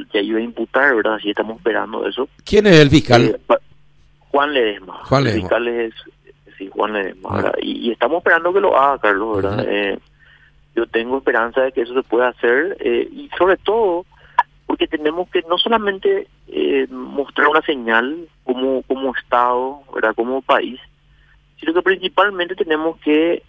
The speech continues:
Speaker 1: eh, establecer las condiciones como para que la gente sepa que haciendo algo de, de ese tipo va a tener sus consecuencias, ¿verdad? Y que, y como, como país serio que somos o que queremos ser,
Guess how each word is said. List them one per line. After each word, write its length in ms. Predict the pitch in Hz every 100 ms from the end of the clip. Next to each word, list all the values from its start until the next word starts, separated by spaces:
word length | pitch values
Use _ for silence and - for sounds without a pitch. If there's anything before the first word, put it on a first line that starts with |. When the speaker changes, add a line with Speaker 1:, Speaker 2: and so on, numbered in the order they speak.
| _
Speaker 1:
eh, 320 | - 135 131 -
establecer 680 | 143 147 151 147 - 120
las 140 | 143 151
condiciones 560 | 160 160 - 131 135
como 260 | 139 143 143
para 300 | - 147 147
que 260 | - 156 156 - - - -
la 80 | 143
gente 300 | 147 151 165 -
sepa 280 | 208 160 -
que 80 | 160
haciendo 560 | - - 170 185 175
algo 360 | 127 135 143 139
de, 240 | 139 -
de 260 | - - 110
ese 160 | -
tipo 480 | - - - - 131 - - - - _
va 80 | 156
a 40 | 185
tener 240 | 185 143
sus 140 | 160 -
consecuencias, 880 | 160 156 135 - 107 104 - - - - - _ _ _ _ _ -
¿verdad? 260 | 113 117 -
Y 140 | -
que, 380 | - 135 117 -
y 140 | 127 151
como, 320 | 143 139 135 _
como 200 | 135 143
país 260 | 127 123 139
serio 260 | - 135 156
que 120 | 151
somos 560 | - 131 143 160 143 131 - - -
o 120 | -
que 120 | -
queremos 440 | 131 - - 143 117
ser, 360 | 135 160 226